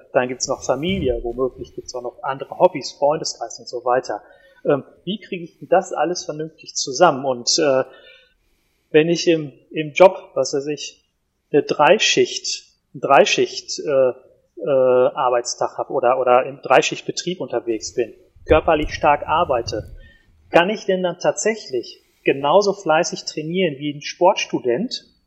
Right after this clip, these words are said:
der sich jetzt auf irgendeinen Ultramarathon vorbereitet. Ähm, also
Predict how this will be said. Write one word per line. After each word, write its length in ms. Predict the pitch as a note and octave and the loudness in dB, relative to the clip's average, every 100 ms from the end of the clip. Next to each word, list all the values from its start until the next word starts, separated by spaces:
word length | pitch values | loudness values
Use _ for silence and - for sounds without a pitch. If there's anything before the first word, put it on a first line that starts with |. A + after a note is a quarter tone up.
| _ _ C#3 | _ _ -2
der 140 | D3 | -2
sich 160 | D#3+ - | -2 -4
jetzt 240 | D#3 - | -2 0
auf 180 | D#3+ - | 0 0
irgendeinen 420 | E3 E3+ E3+ F#3 | -4 -4 -4 2
Ultramarathon 720 | F#3 F#3+ D#3 C3+ B2 B2 B2+ | 4 4 2 2 0 -2 -6
vorbereitet. 720 | - A#2 A2+ A2+ A2 - A2 - _ _ - | -6 -4 -4 -6 -16 -14 -14 -14 _ _ -4
Ähm, 220 | D3+ C3+ - - | -4 -4 -12 -6
also 240 | C3+ D3 | -4 -4